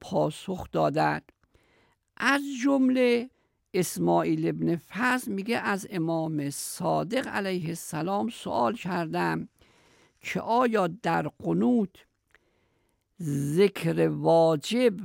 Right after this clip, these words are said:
و دعای واجبی هست؟ حتماً باید یک دعا بخوانیم یا ذکر خاصی بگیم یا تسبیح خاصی بگیم؟ امام فرمودن نه،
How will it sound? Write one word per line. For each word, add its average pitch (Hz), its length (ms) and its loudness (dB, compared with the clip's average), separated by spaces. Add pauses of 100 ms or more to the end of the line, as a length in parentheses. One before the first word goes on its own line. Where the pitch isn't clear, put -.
و 156 160 2
دعای 160 600 0
واجبی 156 680 0
هست؟ 196 520 -4
حتماً 240 800 -2
باید 214 400 0
یک 202 320 -2 (140)
دعا 214 320 6
بخوانیم 185 880 -2
یا 160 300 0
ذکر 160 460 -4
خاصی 226 600 0
بگیم 190 540 0
یا 165 100 0
تسبیح 160 640 -6
خاصی 226 540 -4
بگیم؟ 247 800 0 (680)
امام 302 440 6
فرمودن 269 800 2
نه، 269 680 4